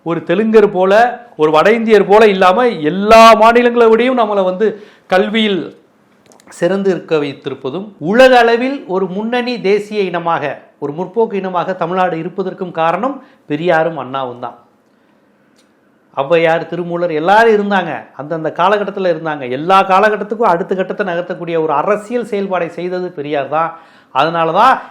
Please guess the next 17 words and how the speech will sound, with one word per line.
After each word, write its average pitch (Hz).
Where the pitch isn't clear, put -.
இன்னைக்கும் 247
பராசக்திங்கிற 214
பேரை 196
கேட்டா 185
பாண்டேக்கள் 196
அலறுகிறார்கள், 165
அக்ரஹாரம் 180
அலறுகிறது. 160
இந்த 131
பராசக்தின்னு 196
ஒரு 170
படம், 160
சிவாஜி 180
படம் 165
ஐம்பத்தி 170
ரெண்டுல 156
வந்தப்ப, 156